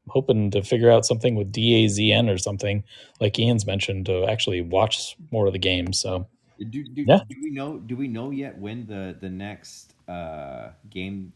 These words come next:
Speaker 2: the, the Werder game's gonna be on dazone?
Speaker 1: <sighs> I haven't seen anything, and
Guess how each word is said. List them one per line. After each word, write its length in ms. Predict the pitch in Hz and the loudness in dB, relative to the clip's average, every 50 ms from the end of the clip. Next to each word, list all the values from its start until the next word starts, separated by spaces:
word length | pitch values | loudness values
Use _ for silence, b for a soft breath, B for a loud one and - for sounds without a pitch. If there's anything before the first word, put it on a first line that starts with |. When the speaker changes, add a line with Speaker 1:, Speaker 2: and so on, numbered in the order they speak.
| _ - | _ -20
Speaker 2:
the, 80 | 95 | -18
the 120 | 90 76 90 | -18 -16 -14
Werder 280 | 82 92 92 92 95 | -14 -12 -12 -12 -12
game's 260 | 90 92 92 92 90 - | -12 -12 -12 -12 -14 -14
gonna 160 | 98 90 85 | -14 -16 -14
be 160 | 76 - 90 | -14 -14 -14
on 220 | - 78 104 113 | -12 -12 -12 -12
dazone? 440 | 113 120 107 123 127 147 156 160 151 135 113 117 _ _ _ _ _ _ _ _ _ _ _ _ _ - B B B B B B B B B B B B B B B B B B _ _ - | -14 -14 -14 -14 -14 -14 -14 -16 -18 -20 -20 -20 _ _ _ _ _ _ _ _ _ _ _ _ _ -12 B B B B B B B B B B B B B B B B B B _ _ 0
Speaker 1:
<sighs> 20 | - | 4
I 800 | 139 156 160 139 - - - - - - - - - - 139 151 | 6 6 6 6 6 6 8 8 8 8 6 4 6 8 10 10
haven't 320 | 180 208 196 190 165 139 | 10 10 10 8 6 4
seen 260 | - - 156 143 147 156 | 4 6 8 8 10 10
anything, 580 | 160 175 180 156 185 190 196 196 196 202 196 | 10 8 8 8 8 10 10 10 8 8 6
and 680 | 170 131 135 131 131 131 131 123 123 120 117 113 110 | 6 6 8 8 8 8 8 6 6 4 4 2 2